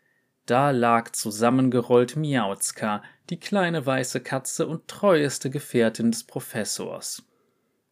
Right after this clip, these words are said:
Sie war gerade außer Reichweite, so dass er sich halb unter das Bett quetschen musste, um sie zu packen. Miauzka leistete ihm Gesellschaft, während er in diesem fürchterlich kleinen Laborschlafwohnzimmer,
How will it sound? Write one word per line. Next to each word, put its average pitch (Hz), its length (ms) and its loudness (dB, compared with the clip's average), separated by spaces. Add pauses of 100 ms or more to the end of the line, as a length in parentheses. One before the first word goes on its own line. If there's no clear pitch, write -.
(120)
Sie 131 180 -4
war 127 140 4
gerade 131 440 4
außer 123 320 2
Reichweite, 123 680 2
so 139 140 -2
dass 131 240 -2
er 127 80 2
sich 120 260 -6
halb 131 220 2
unter 135 240 0
das 127 200 -2
Bett 147 240 -4
quetschen 120 480 2
musste, 123 360 0
um 123 100 -2
sie 120 160 -4
zu 123 220 -4
packen. 127 540 0 (840)
Miauzka 190 560 2
leistete 147 540 0
ihm 147 140 -2
Gesellschaft, 117 800 2
während 117 340 2
er 117 140 -2
in 120 100 0
diesem 117 260 0
fürchterlich 127 840 0
kleinen 123 460 2
Laborschlafwohnzimmer, 117 1800 2